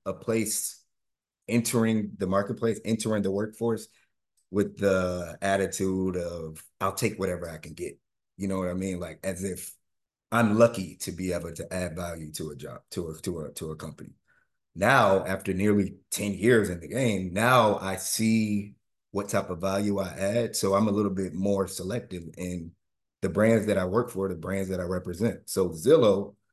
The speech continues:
man, not only, uh, two, two reasons. Everybody likes working for things that are larger than life. You know what I'm saying? Zillow is one of the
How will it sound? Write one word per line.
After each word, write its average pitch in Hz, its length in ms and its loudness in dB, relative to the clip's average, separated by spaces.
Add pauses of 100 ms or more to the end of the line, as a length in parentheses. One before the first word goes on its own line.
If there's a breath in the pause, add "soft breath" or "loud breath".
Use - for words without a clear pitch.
(260)
man, 107 360 4
not 131 200 4
only, 139 360 4
uh, 104 120 -6
two, 185 220 2
two - 180 6
reasons. 123 540 2 (680)
Everybody 139 340 4
likes 101 260 0
working 104 240 -4
for 92 100 -8
things 95 260 0
that 85 180 -4
are 78 100 -8
larger 82 320 -4
than 76 160 -12
life. - 260 -8
You 73 80 -12
know 87 80 -6
what 87 60 -6
I'm 80 40 -12
saying? 85 200 -4
Zillow 139 240 6
is 95 60 0
one 101 120 2
of 92 60 -2
the 82 180 -10